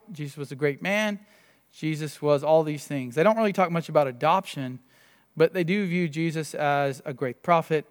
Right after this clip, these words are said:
but not the Son of God. And then there's a big one of these down in San Antonio.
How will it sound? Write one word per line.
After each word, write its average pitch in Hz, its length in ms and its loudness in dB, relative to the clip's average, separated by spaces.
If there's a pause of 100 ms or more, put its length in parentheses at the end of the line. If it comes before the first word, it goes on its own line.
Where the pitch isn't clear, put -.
but 139 240 -8
not 135 540 -4 (380)
the 135 100 -10
Son 131 240 -8
of 120 100 -14
God. 117 280 -12 (1800)
And 147 180 -2
then 156 160 0
there's 208 180 0
a 156 60 -4
big 180 140 -4
one 170 140 -4
of 139 60 -4
these 151 180 -6
down 135 180 -4
in 127 80 -10
San 151 140 -8
Antonio. 139 460 -8